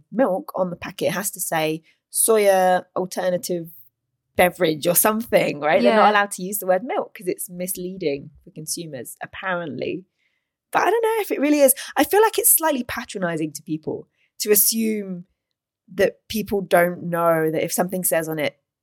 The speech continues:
Speaker 1: "soya milk," it doesn't contain milk from a cow or an animal.
Speaker 2: Mm. And there is, there is the, the underlying question that then kind of comes about your, your, almost your personal beliefs, which is, well, what's the big difference?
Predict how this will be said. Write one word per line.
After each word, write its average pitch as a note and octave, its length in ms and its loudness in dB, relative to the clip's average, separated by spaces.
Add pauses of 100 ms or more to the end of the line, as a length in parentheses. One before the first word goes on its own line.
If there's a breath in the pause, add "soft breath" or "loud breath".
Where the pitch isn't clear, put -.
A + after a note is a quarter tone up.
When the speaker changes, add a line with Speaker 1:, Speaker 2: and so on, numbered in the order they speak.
(100)
Speaker 1:
"soya F3 520 2
milk," E3 480 -2 (240)
it F#3 200 -4
doesn't F3+ 340 0
contain E3 760 -8
milk D#3+ 300 -8
from D#3+ 200 -8
a D3 80 -8 (440)
cow E3+ 360 -8
or D3 100 -4
an D#3+ 80 -4
animal. D#3+ 420 -6 (460)
Speaker 2:
Mm. A3+ 640 0 (520 loud breath)
And A#3+ 180 0
there B3+ 120 4
is, B3+ 400 2
there A#3 140 2
is C4 180 0
the, A3 500 -2 (380 soft breath)
the A3+ 120 2
underlying A#3 440 4
question B3 380 -6
that G3+ 140 -4
then G#3 160 -2
kind G#3+ 200 -6
of G#3+ 140 -10
comes A#3 280 0
about G3 300 2
your, G3+ 420 2
your, G#3+ 380 2 (260)
almost A#3 300 4
your A#3 80 -2
personal A3+ 380 -4
beliefs, F#3+ 560 -2
which G#3 180 -4
is, G3 200 -2
well, G#3+ 120 0
what's G#3+ 220 -2
the F#3 80 -12
big - 160 -8
difference? - 580 -8